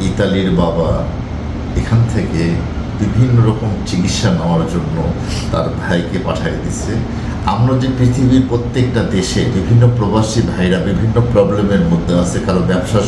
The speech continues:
সমস্যা, কারো চাকরির সমস্যা, কারো আয় উন্নতি বরকত হচ্ছে না, কারো শারীরিক সমস্যা, সকল বিষয়ে কিন্তু চিকিৎসা দিয়ে থাকি। এবং আমরা কুরিয়ার সার্ভিসের মাধ্যমে পৃথিবীর যেখানে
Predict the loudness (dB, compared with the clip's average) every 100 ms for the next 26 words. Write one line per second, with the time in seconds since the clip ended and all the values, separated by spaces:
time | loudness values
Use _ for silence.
0 | 0 0 -2 0 0 0 -4 -6 -2 -2
1 | 0 0 -2 -2 -4 -2 0 0 -2 0
2 | 0 -2 -8 -6 -2 -2 -2 -2 -2 -2
3 | -2 -2 -2 0 0 0 0 -2 -2 -4
4 | -2 0 2 2 -2 -4 -8 -4 -4 -4
5 | -4 -2 0 0 -2 -4 -2 -2 -2 -2
6 | 0 0 -2 -4 -4 -2 0 0 0 0
7 | 0 -2 0 0 0 -2 -2 -2 -2 -2
8 | -2 -2 -2 -2 -2 -2 -2 0 2 4
9 | 4 2 -2 -6 -8 -8 -4 -2 0 0
10 | -2 -6 -8 -6 -6 0 2 4 4 2
11 | 2 2 2 2 0 2 0 2 2 2
12 | 0 2 4 4 4 2 0 2 2